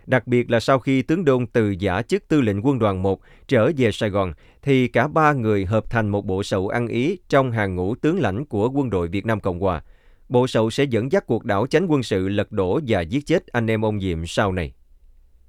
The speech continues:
Vụ đảo chánh tháng mười một một nghìn chín trăm chín mươi ảnh hưởng trực tiếp tới kế hoạch của Hà Nội. Đảng Cộng sản Việt Nam đã tổ chức Đại hội Toàn quốc lần thứ ba vào tháng chín năm một nghìn chín trăm sáu mươi. Tại đại hội đó,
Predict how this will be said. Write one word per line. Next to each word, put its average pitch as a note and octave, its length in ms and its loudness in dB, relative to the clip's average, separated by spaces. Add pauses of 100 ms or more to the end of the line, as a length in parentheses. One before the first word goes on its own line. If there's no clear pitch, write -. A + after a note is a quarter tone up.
(800)
Vụ C3 160 4
đảo C3 200 4
chánh D#3 260 2
tháng F#3 200 2
mười B2 120 4
một A2 240 0
một A#2 140 0
nghìn G#2 260 -2
chín C#3 200 -2
trăm A#2 220 2
chín C#3+ 260 -4
mươi A2 200 0 (320)
ảnh C#3 140 0
hưởng D3 160 2
trực - 240 -2
tiếp F#3 240 2
tới D#3+ 100 6
kế F#3+ 100 2
hoạch A2+ 260 0
của A#2+ 120 -2
Hà G#2 140 -2
Nội. F2 220 -4 (560)
Đảng D3 140 2
Cộng C3 140 0
sản C#3+ 160 2
Việt C3 120 0
Nam C#3 240 2
đã A#2+ 100 4
tổ A2+ 220 0
chức G#3 200 -2
Đại A2 120 2
hội G2+ 160 0
Toàn G#2 320 -2
quốc F3+ 140 0
lần G2+ 200 0
thứ D#3+ 140 -2
ba A#2+ 300 2
vào F2+ 160 -2
tháng B2+ 160 -4
chín D3 240 -2
năm C3+ 120 0
một F#2+ 140 -4
nghìn F2 200 -4
chín A#2 180 -4
trăm G#2 180 -2
sáu G#2 160 -2
mươi. G#2+ 240 -2 (540)
Tại G#2+ 220 2
đại G2 120 0
hội F#2+ 180 -2
đó, G#2+ 240 0